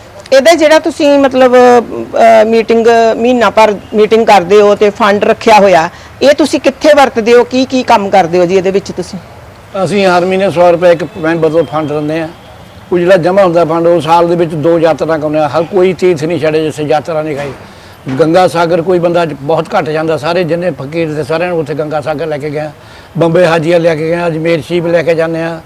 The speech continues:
Speaker 2: ਹਜ਼ੂਰ ਸਾਹਿਬ ਲੈ ਕੇ ਗਏ ਹਾਂ, ਸ਼ਿਰਡੀ ਲੈ ਕੇ ਗਏ ਹਾਂ। ਜਿੰਨੇ ਵੀ ਚਿੰਤਪੁਰਨੀ, ਜਵਾਲਾ ਜੀ, ਕਾਂਗੜਾ, ਚਮਿੰਡਾ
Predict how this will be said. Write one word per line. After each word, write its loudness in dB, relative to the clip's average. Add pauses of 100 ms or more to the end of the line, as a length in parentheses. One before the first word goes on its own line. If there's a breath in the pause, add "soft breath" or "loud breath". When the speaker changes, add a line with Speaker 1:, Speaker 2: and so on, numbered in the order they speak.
(320 loud breath)
Speaker 2:
ਹਜ਼ੂਰ 0
ਸਾਹਿਬ 0
ਲੈ 0
ਕੇ -4
ਗਏ -2
ਹਾਂ, -4 (100)
ਸ਼ਿਰਡੀ 0
ਲੈ 2
ਕੇ 0
ਗਏ -2
ਹਾਂ। -6 (720 loud breath)
ਜਿੰਨੇ 2
ਵੀ 4 (240)
ਚਿੰਤਪੁਰਨੀ, -2
ਜਵਾਲਾ 2
ਜੀ, -2
ਕਾਂਗੜਾ, -2
ਚਮਿੰਡਾ -2